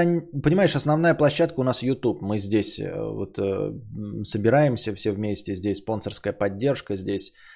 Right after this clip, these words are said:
донаты, здесь интерактив, общение с, э, аудиторией. Все остальные это все-таки вспомогательные форматы, хотя бы потому, что они не проходят на Ютубе.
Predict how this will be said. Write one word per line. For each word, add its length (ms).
донаты, 640
здесь 440
интерактив, 800
общение 600
с, 260
э, 580
аудиторией. 720
Все 260
остальные 440
это 120
все-таки 280
вспомогательные 720
форматы, 420
хотя 260
бы 120
потому, 380
что 320
они 260
не 180
проходят 500
на 100
Ютубе. 500